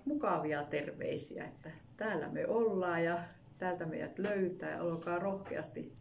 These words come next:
yhteydessä, että, että tuota, monenlaista apua ja tukea on mahdollista saada, niin ei muuta kuin sieltä kahtua yhteystietoja ja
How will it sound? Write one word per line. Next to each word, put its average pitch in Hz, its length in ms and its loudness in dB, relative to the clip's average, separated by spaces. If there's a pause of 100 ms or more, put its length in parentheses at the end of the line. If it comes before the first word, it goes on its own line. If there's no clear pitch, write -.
yhteydessä, - 760 -4
että, - 260 -14 (1400)
että - 240 -10
tuota, 170 260 -4
monenlaista 175 760 2 (240)
apua 190 380 2
ja 156 80 4
tukea 170 420 0
on 147 140 0
mahdollista 151 580 -2
saada, 147 480 -4
niin - 320 -8 (1160)
ei 151 60 -8
muuta 160 300 -8
kuin 151 180 -8 (2500)
sieltä 165 400 -6
kahtua 170 520 -2
yhteystietoja 160 1040 0
ja 147 100 -6